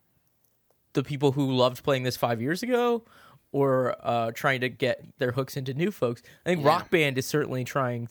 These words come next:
Speaker 1: to appeal to the, the people who've, who've been fans already, because
Speaker 2: Yeah.
Speaker 1: they've said they are trying actively to get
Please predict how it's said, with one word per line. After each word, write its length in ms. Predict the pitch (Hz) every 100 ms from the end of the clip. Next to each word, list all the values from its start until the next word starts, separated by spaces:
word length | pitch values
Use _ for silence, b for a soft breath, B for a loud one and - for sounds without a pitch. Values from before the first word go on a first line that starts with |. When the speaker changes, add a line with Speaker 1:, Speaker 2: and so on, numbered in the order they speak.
| -
Speaker 1:
to 260 | 120 117 -
appeal 720 | 117 - _ _ - 139 113
to 340 | - 117 113 - _ _ _ _ _ -
the, 280 | 131 120 110 _ _ _ _ - -
the 120 | 127
people 300 | - 131 127
who've, 340 | 127 113 135
who've 160 | 131 117
been 160 | 131 113
fans 340 | 131 165 147
already, 420 | 117 113 113 113 B B
because 120 | 117 147
Speaker 2:
Yeah. 140 | 165
Speaker 1:
they've 160 | 160 135
said 240 | 165 139
they 100 | 135
are 100 | 123
trying 520 | - 147 131 127 120
actively 720 | - 131 135 143 127 120 113 b b b b -
to 200 | 143 127
get 500 | 117 127 120 120